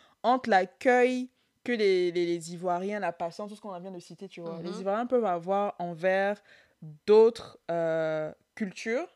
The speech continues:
Speaker 2: Mhm.
Speaker 1: euh, qui sont arrivées en Côte d'Ivoire
Speaker 2: Mhm.
Speaker 1: et parfois même qui prennent la nationalité ivoirienne,
Speaker 2: Mhm.
Speaker 1: mais qui viennent d'ailleurs.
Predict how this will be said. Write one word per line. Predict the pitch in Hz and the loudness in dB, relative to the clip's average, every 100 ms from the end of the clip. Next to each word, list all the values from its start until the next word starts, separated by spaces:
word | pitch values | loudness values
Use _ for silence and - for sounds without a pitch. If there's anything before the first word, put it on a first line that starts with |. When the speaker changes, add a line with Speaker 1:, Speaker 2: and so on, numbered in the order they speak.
| _ | _
Speaker 2:
Mhm. | 196 175 208 254 _ _ - | -12 -10 -10 -12 _ _ -8
Speaker 1:
euh, | 180 175 | -6 -6
qui | 185 | -6
sont | 190 | -4
arrivées | 240 208 196 | -4 -4 -6
en | 208 | -6
Côte | 202 180 | -6 -8
d'Ivoire | 175 170 170 247 | -8 -4 -2 -2
Speaker 2:
Mhm. | 190 180 185 196 | -6 -12 -8 -6
Speaker 1:
et | 190 | -6
parfois | - 202 254 | -6 -4 -4
même | 247 | -4
qui | 190 | -10
prennent | - 262 | -6 -6
la | 233 | -4
nationalité | 185 180 180 226 | -8 -10 -8 -6
ivoirienne, | 185 175 185 214 247 | -4 -4 -4 -4 -2
Speaker 2:
Mhm. | 214 196 220 | -2 -2 -2
Speaker 1:
mais | - | -4
qui | 233 | -4
viennent | 208 269 269 | 0 2 2
d'ailleurs. | 208 185 180 170 | -2 -2 -2 -4